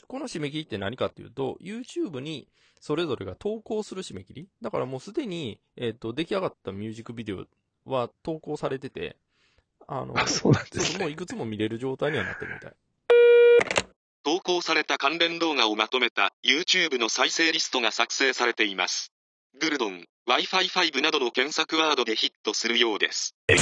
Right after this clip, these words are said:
Speaker 2: ー。
Speaker 1: だからこのWi-Fifiveの運営側からすると、もうすでにそうやって、まあ、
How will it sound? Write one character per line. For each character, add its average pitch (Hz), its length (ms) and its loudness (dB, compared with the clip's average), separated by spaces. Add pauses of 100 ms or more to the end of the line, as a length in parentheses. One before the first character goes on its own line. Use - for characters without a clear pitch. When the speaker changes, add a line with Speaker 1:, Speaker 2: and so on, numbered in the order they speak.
(580)
Speaker 2:
ー。 120 220 6
Speaker 1:
だ 117 100 2
か 120 80 6
ら 117 60 6
こ 117 100 6
の 110 140 2 (300)
Wi-Fifive 254 920 -2
の 214 320 -4 (320)
運 208 200 -4
営 214 160 -2
側 202 200 -2
か 208 80 -6
ら 190 80 -6
す 190 100 -16
る 185 80 -14
と、 - 340 -6 (300)
も 202 80 -10
う - 20 -6
す 180 140 -10
で 277 80 -8
に 202 60 -8
そ 170 100 -8
う 180 60 -2
や 190 40 -4
っ 180 40 -18
て、 101 180 -4 (160)
ま 151 140 -6
あ、 107 80 -8